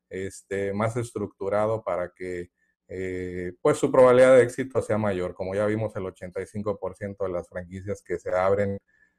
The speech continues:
eh, el promedio es que tienen una sobrevivencia, ¿no? Entonces, los principales sectores, vemos muchas franquicias de alimentos y bebidas. Eso no quiere decir que, que sea un sector saturado.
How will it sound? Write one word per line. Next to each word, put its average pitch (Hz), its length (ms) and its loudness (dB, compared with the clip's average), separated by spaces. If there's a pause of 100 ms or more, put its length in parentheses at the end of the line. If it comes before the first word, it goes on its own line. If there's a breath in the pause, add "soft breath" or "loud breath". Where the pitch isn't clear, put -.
(160)
eh, 90 460 -8 (680)
el 107 140 -2
promedio 110 360 4
es 113 80 -2
que - 120 -4
tienen 107 280 2
una 107 280 2
sobrevivencia, 90 720 -2
¿no? 113 220 -2 (280 soft breath)
Entonces, 151 460 4 (320)
los 139 200 4
principales 160 680 6
sectores, 139 540 6
vemos 139 300 4
muchas 131 320 2
franquicias 113 480 2
de 107 80 4
alimentos 107 520 0
y 95 40 -6
bebidas. 101 600 -4 (380)
Eso 165 340 6
no 160 140 4
quiere 160 200 6
decir 139 500 2
que, 104 440 0
que 107 180 -2
sea 123 340 2
un 120 360 -4
sector 110 520 -6
saturado. 107 760 -4